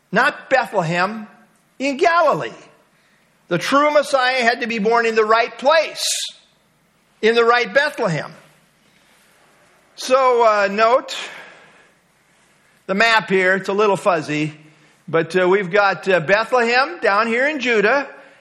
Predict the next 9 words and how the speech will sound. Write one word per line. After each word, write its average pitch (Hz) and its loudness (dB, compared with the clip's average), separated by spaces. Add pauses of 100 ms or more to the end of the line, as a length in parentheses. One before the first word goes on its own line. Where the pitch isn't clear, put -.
(140)
and 190 2
we've 247 -2
got 220 0
Bethlehem 190 0
up 190 0
here 202 2
in, 175 -2 (360)
in 165 -2
Zebulun, 165 -2